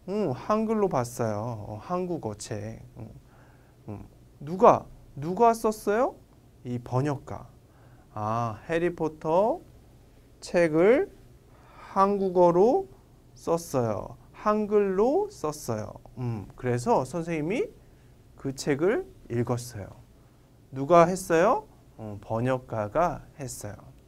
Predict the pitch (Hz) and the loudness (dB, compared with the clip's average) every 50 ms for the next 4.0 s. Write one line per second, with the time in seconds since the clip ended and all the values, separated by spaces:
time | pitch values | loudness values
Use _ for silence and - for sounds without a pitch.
0 | - - - - - - - - - - - - - - 151 147 139 127 120 113 | -20 -20 -20 -20 -20 -20 -20 -20 -20 -20 -20 -12 -2 4 6 8 8 8 6 4
1 | 110 - 208 214 247 226 175 - - - - - - 123 123 131 156 185 233 240 | 2 0 2 6 6 6 6 6 0 -8 -18 -10 -2 2 4 4 4 2 2 0
2 | - 156 113 - - - - - - - - - - - - - - - - - | 0 -2 -4 -4 -8 -18 -20 -20 -20 -20 -20 -20 -20 -20 -20 -20 -20 -20 -20 -20
3 | - - - 110 117 139 175 220 208 233 208 185 170 165 196 233 208 131 110 | -20 -12 -6 -2 0 0 0 2 4 4 4 4 4 2 0 0 -2 -4 -6